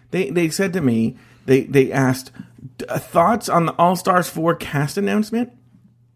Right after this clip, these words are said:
And I was like, "Meh." Now, mostly I was like, "Meh," because we, if you read Reddit, you, now I know you don't, but if you read Reddit, you've known who is gonna be on this cast since the summer.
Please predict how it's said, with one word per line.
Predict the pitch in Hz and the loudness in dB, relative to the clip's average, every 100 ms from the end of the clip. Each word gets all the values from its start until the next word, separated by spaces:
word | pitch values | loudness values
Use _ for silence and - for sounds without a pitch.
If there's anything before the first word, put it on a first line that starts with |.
| _ _ _ _ _ - | _ _ _ _ _ -8
And | 185 185 175 165 160 160 - | -4 0 0 0 0 -4 -4
I | 165 185 | -2 0
was | 190 170 | 0 -2
like, | 170 160 - - - - | 0 -2 -4 -18 -20 -4
"Meh." | 392 359 _ _ _ _ _ _ _ _ - | -4 -4 _ _ _ _ _ _ _ _ -2
Now, | 220 247 | 2 4
mostly | 240 262 339 - 320 311 | 4 4 2 -2 -2 -2
I | - 202 | 0 0
was | 202 180 | 2 2
like, | 165 139 | -2 -2
"Meh," | 147 160 151 - | 0 0 0 -2
because | 147 165 170 156 147 - _ _ | -6 -2 0 0 -2 -10 _ _
we, | 165 202 | -6 0
if | 196 180 | 0 0
you | 202 | -2
read | 214 254 | 2 0
Reddit, | 170 151 202 170 135 135 | 2 2 2 2 0 -2
you, | 160 180 | -2 -2
now | 123 147 | 0 0
I | 165 | 2
know | |
you | 160 131 127 | 0 0 2
don't, | 131 113 101 | 2 0 -2
but | 131 143 | -2 -2
if | 143 | -4
you | 147 | -4
read | 180 226 | -4 -4
Reddit, | 160 185 170 127 - | -2 -2 2 0 0
you've | 131 185 180 147 | -4 -2 -4 -2
known | 135 156 175 160 131 123 | -2 0 0 0 0 -2
who | - 151 151 147 139 - | -4 -2 0 2 2 0
is | 123 | -2
gonna | 131 127 | 0 0
be | 127 127 | 0 0
on | 120 117 | 0 -2
this | 110 | -4
cast | - - 135 123 - | -8 -6 -2 -2 -2
since | 117 113 | -6 -8
the | - | -10
summer. | - - 120 - - | -10 -4 -4 -4 -12